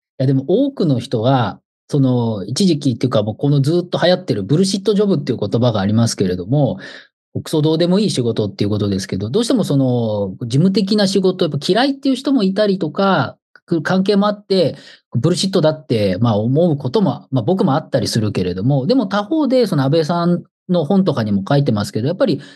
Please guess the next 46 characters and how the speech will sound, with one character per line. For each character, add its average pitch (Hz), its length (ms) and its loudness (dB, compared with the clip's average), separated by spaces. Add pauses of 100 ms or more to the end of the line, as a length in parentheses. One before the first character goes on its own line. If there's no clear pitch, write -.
(120)
務 196 240 2
仕 294 100 -2
事 277 240 0
に 143 80 2
従 165 180 2
事 147 120 0
し - 160 -10
て 113 100 0
る 104 240 -4
人 - 240 0
は 92 140 -2
も 107 140 0
の 156 60 2
す 196 100 0
ご 226 100 0
く 123 60 -4
多 135 220 2
い 160 160 2
ん 95 140 -4
で - 80 -14
す - 120 -16
よ - 140 -20
ね。 170 220 4 (460)
二 127 80 0
十 196 120 0
パ 254 140 -2
ー - 20 -4
セ 269 80 2
ン 247 40 0
ト 277 60 2
近 277 220 -2
く 233 80 0
の 151 80 0
人 135 160 -2
が、 98 280 -2
あ 110 120 0
の、 95 220 0
働 131 380 0
い 127 40 -2
て 135 80 2
る 123 80 0
中 120 260 0
で 95 80 -4
事 95 60 -6
務 120 200 4
し-、 - 160 -6